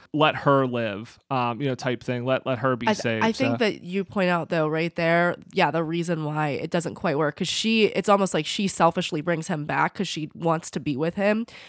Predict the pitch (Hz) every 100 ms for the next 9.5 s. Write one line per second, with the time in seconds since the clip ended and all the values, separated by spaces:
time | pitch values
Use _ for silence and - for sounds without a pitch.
0 | - - - 190 190 180 175 160 - -
1 | 196 190 196 - 185 147 143 160 156 143
2 | 143 160 147 - - 156 160 175 262 302
3 | 381 202 180 151 151 147 - 190 175 -
4 | - - - 214 240 156 202 196 - -
5 | 202 180 165 208 185 233 214 - 190 -
6 | 190 190 170 - 185 175 170 165 160 165
7 | 175 170 160 160 - 165 156 156 160 160
8 | 156 190 175 165 170 185 175 170 165 156
9 | - 202 190 160 156